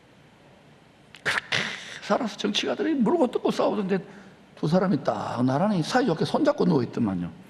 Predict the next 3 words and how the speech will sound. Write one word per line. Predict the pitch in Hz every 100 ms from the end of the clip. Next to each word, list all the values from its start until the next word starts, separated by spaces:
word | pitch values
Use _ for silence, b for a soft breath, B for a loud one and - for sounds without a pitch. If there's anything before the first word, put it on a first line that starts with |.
| B B B B - - - -
국립묘지에. | 123 120 113 104 95 98 113 - - - - -
이게 | 151 262
인생입니다. | 277 247 262 247 127